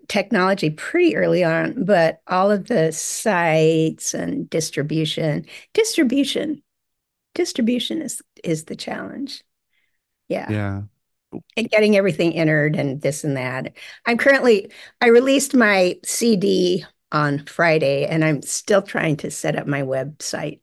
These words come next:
Speaker 1: store to sell it online. <laughs> So,
Speaker 2: Uh,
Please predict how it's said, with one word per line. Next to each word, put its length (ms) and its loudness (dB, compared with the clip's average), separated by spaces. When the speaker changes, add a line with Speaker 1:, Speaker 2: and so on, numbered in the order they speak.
Speaker 1:
store 480 -10
to 180 -14
sell 300 -10
it 200 -14
online. 580 -10
<laughs> 60 -6
So, 160 -6
Speaker 2:
Uh, 560 -2